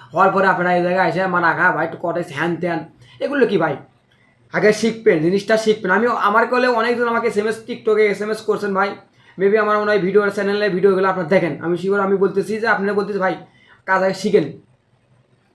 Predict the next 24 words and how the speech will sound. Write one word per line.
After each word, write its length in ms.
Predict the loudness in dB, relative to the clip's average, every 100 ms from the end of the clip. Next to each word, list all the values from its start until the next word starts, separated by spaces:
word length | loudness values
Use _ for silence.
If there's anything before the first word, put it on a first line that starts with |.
| _
কাজ 160 | -2 0
শিখেন 340 | 0 2 2
আগে, 180 | 2 2
তারপর 300 | 2 2 2
আপনারা 220 | 2 4
ডিপোজিট 260 | 4 2 0
করবেন, 260 | -4 -4 -12 _ _ _ _ _ _ -20 _ _ -2
কাজ 140 | -2
শিখেন 300 | 0 0 2
আগে, 140 | 2
সমস্যা 320 | 2 0 0 0
কি 40 |
ভাই? 80 | 0
ডিপোজিট 320 | 0 -2 0
করে 100 | 2
তারা 200 | 2 2
হলো 280 | 2 2 -4 -18 _
এই 320 | 0 2 2 2
কটেজ 380 | 0 0 -2
কিন্তু 540 | -6 -6 -2 -2 -4 -14 -20 -20
জীবনে 360 | -4 0 0 0
যাওয়ার 320 | 2 2 2 0
কথাবার্তা 480 | -2 -2 -2 -2 -2
না, 340 | 0 -2 -6